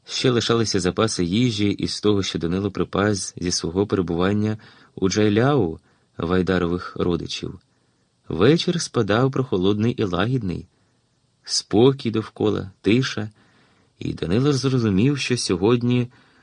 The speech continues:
можна вже спробувати говорити. Вони мовчки сиділи біля багаття, яке вже бувало кілька разів,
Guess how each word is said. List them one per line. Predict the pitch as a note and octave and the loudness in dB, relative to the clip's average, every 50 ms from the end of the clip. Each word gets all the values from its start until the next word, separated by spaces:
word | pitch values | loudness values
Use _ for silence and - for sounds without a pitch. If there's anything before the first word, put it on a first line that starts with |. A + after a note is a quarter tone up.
| _ _ _ | _ _ _
можна | - D#2+ E2 F2+ G#2+ A#2 A2 G#2+ A2+ A2 | -6 -2 0 2 2 2 2 0 0 -2
вже | G2 E2+ E2+ F#2+ | -2 0 0 -2
спробувати | G2 - - - - - E2+ F2+ F2+ F#2 F#2+ F#2 F2+ F2+ E2+ | -2 -2 -6 -6 -2 0 0 0 0 0 -2 -2 -2 -2 -6
говорити. | E2 E2+ E2 D#2 D#2+ E2+ - - - - - - - - _ _ _ _ _ _ _ _ _ _ _ _ _ _ _ _ _ _ _ _ _ _ - | -6 -6 -6 -6 -6 -10 -10 -12 -14 -16 -18 -20 -20 -20 _ _ _ _ _ _ _ _ _ _ _ _ _ _ _ _ _ _ _ _ _ _ -4
Вони | D#2+ E2+ E2 E2 | -2 0 0 2
мовчки | D#2+ E2 F2 E2 - - - - | 2 2 0 0 -2 -4 -6 -6
сиділи | - - - D#2+ D#2+ D#2 D#2 D#2+ | -6 -6 -4 -6 -6 -6 -4 -6
біля | - D2+ D#2+ D#2 | -4 -6 -4 -4
багаття, | E2 E2 D#2 - G2 A#2 C3 C3 C#3 - - F2 F2 - _ _ _ _ _ _ _ _ _ _ | -4 -4 -2 0 2 2 2 0 -2 -6 -8 -8 -8 -10 _ _ _ _ _ _ _ _ _ _
яке | - - - - A#2 C3 | -8 -8 -2 2 2 4
вже | B2 G#2 G2 G#2+ G#2+ G#2+ G#2 F#2+ - _ _ _ _ _ _ _ _ _ _ _ _ _ _ _ _ _ _ _ _ _ _ | 4 4 2 2 4 4 2 0 -4 _ _ _ _ _ _ _ _ _ _ _ _ _ _ _ _ _ _ _ _ _ _
бувало | - - D#2 D#2+ D#2 D#2 F#2+ G#2 G2+ F#2+ F2+ | -10 -8 -8 -6 -2 0 0 2 2 0 -2
кілька | - - F2+ F2+ - - F2 E2+ E2 E2 - _ _ _ _ _ _ _ _ - | -2 -4 -4 -4 -4 -4 -4 -4 -4 -8 -12 _ _ _ _ _ _ _ _ -8
разів, | - D#2+ D#2+ D#2+ D#2 E2 G2 B2+ C3+ C3+ B2 A2 | -4 -4 -4 -4 -4 -2 0 2 2 2 2 -2